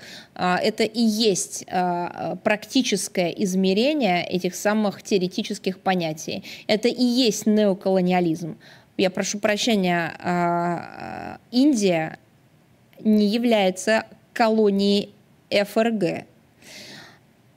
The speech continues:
Индия вообще не является колонией. Был трагический,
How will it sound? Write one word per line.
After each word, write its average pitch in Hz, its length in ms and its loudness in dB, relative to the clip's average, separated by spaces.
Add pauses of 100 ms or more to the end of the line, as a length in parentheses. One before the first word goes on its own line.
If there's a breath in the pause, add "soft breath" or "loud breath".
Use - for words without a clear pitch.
(840)
Индия 262 680 4
вообще 254 1040 2 (100)
не 208 220 6
является 208 1000 2
колонией. 196 920 0 (760 loud breath)
Был 226 240 2
трагический, 233 1080 0